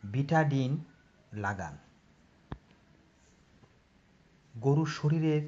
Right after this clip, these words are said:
জন্য অ্যান্টিবায়োটিক ইনজেকশন, অক্সিটেট্রাসাইক্লিন বা পেন্সস্টেপ তিন পাঁচ দিন ডাক্তারের পরামর্শে ব্যবহার করতে পারেন। জ্বর থাকলে নাপা ভেট, অ্যান্টিপাইরিন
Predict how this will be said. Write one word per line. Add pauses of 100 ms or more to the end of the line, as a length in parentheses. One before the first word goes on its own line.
(120)
জন্য (140)
অ্যান্টিবায়োটিক
ইনজেকশন, (800)
অক্সিটেট্রাসাইক্লিন
বা (1080)
পেন্সস্টেপ (200)
তিন (140)
পাঁচ (160)
দিন (1160)
ডাক্তারের
পরামর্শে
ব্যবহার
করতে
পারেন। (400)
জ্বর (120)
থাকলে (100)
নাপা
ভেট, (1600)
অ্যান্টিপাইরিন